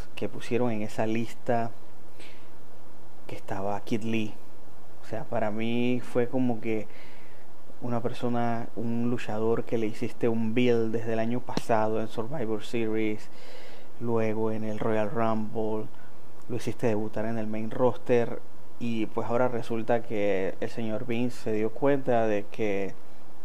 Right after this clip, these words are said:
Kid Lee está gordo y, y lo va a mandar a, a rebajar y a que mejore su atleticismo en el Performance Center. La verdad que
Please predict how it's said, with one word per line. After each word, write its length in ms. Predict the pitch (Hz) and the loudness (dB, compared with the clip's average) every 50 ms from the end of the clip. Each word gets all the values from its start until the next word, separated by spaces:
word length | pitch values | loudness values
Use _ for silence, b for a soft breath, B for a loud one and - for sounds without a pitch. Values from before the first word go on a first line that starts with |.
| - - - | 0 0 0
Kid 160 | - 131 117 | 0 0 2
Lee 100 | 110 110 | 2 0
está 240 | 113 104 - 107 101 | 0 0 0 0 0
gordo 480 | 98 104 120 131 139 143 156 175 185 160 | 2 2 2 2 2 2 2 2 2 2
y, 280 | 123 107 98 95 - - | 0 0 0 0 0 -2
y 360 | - 104 95 - - - - - - - - - - - | -2 -2 -2 0 0 0 0 0 0 0 0 0 0 0
lo 140 | 107 123 120 | 0 2 2
va 80 | 110 107 | 4 4
a 40 | 107 | 4
mandar 380 | 110 113 113 113 110 110 113 | 2 2 2 2 2 2 2
a, 380 | 113 107 107 104 95 95 - - - - - - - | 2 2 2 2 2 0 0 0 -2 -2 0 0 0
a 100 | - 120 | 0 0
rebajar 580 | - - 113 107 131 123 117 117 117 147 156 - - - | 0 0 0 0 0 2 2 2 2 2 2 0 0 0
y 80 | 107 117 | 0 0
a 100 | 107 101 | 0 0
que 100 | - 110 | 0 0
mejore 320 | 107 107 104 113 113 117 | 0 0 0 0 0 0
su 120 | 110 - 113 | 0 0 0
atleticismo 840 | 104 - 107 113 110 - 127 131 - - 123 110 110 117 113 107 110 | 0 0 0 0 0 0 0 0 0 0 0 0 0 0 0 0 0
en 180 | 107 - - - - B B B B B B B B B B B - | 0 0 0 0 0 B B B B B B B B B B B 0
el 100 | 131 117 | 0 2
Performance 560 | - 127 123 - - 127 120 117 113 107 - | 2 0 0 2 2 2 2 2 2 2 0
Center. 460 | - 113 92 85 - - - - - - - - - - - - - - - - - - - - - - 123 117 110 107 107 101 - - - | 0 0 0 0 0 0 0 -2 -2 0 0 0 0 0 0 0 0 0 0 0 0 0 0 0 0 0 0 0 0 0 0 0 -2 0 0
La 140 | 123 123 117 | 0 0 2
verdad 360 | 113 117 113 113 113 117 117 113 | 2 2 2 2 2 2 2 2
que 400 | 120 117 113 113 113 113 - | 2 2 2 2 2 2 0